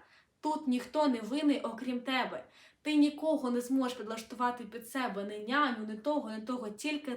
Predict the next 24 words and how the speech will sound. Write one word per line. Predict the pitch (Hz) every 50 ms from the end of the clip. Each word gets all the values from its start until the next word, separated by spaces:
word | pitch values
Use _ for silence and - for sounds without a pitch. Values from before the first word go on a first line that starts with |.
| - - -
ти | - 285 285 294 285 240 196 190 - - - _ _ _ _ _ _ _ _ _ _ _ _ _
знаєш, | - - 233 240 247 240 233 214 185 180 180
що | - - 208 202 -
Одін | - 247 240 240 214
лягає | 196 196 190 196 185 185 -
о | 202 202
дев'ятій, | 190 196 190 190 196 220 240 269 311 320 311 - 202 190 - - - - - - _ _ _
і | 254 247
ти | - 277
його | 294 277 254 240
вклала, | 240 - - 262 247 247 269 302 311 294
і | - - 247
сама | - - 254 233 233 226 220 214
відразу | 202 190 196 202 214 233 269 311 302 226 214 220
теж | - - 226 233 262 269 269 - -
лягаєш | 208 196 190 214 208 208 196 196 -
спати". | - - - - 202 180 156 - - - - - - - - -
Тобто | - 269 262 - 247 240
це | - - - 285 302 339 339 -
про | - 277
відповідальність | 254 240 254 269 - - 247 233 226 202 202 226 262 302 311 302 262 - -
за | -
своє | - 208 208 196 190 208 220 240 233 - 208
життя. | 196 202 208 208 - - 202 170 139